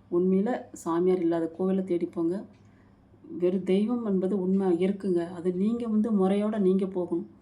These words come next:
அது எவ்வளோ ஒரு ஆச்சாரம் அனுஷ்டானம் நீங்க கடைப்பிடிச்சு நீங்க அழகா நீங்க போனீங்கன்னா,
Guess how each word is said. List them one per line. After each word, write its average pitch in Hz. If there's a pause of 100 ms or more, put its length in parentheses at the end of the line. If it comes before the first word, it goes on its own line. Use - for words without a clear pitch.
(340)
அது 175
எவ்வளோ 190
ஒரு 180
ஆச்சாரம் 175
அனுஷ்டானம் 180
நீங்க 170
கடைப்பிடிச்சு 180
நீங்க 190
அழகா 185
நீங்க 185
போனீங்கன்னா, 190